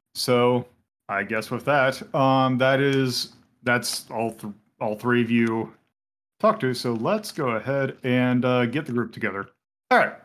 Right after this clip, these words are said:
So now that we've had our one-to-one interviews, we can kinda get together and kinda discuss this as a group. And I'll go ahead and say, uh,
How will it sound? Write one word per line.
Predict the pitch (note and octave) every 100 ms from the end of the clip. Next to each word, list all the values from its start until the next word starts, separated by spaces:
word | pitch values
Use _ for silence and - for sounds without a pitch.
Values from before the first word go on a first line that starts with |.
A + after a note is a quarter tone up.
| _ _ -
So | - A3+ A#2+ - _ _ _ _ _ _ _
now | D3+ F3
that |
we've | F3+ D#3+
had | C3+ D3 C#3
our | D#3 C#3+ C3+
one-to-one | B2+ C3+ C3 A#2+ B2
interviews, | C3+ B2 A#2+ B2+ A2
we | A#2+
can | B2
kinda | A#2 G#2 G#2+ - B2+
get | B2+ B3+
together | F#3 C3 C3+ C3 B2+ A#2+
and | B2+ A2+
kinda | - B2+ A#2+
discuss | G#2 - C3+ A#2 -
this | A#2+ A#2 G#2+ - - _ _ _ _ _
as | D3 C3+
a | A#2
group. | A2+ G2+ - -
And | D#3+
I'll | F#3+ G3
go | F3+ G#3
ahead | D#3
and | D#3 B2+
say, | - D#3+ G#2 G#2 - -
uh, | C3 C3 C3+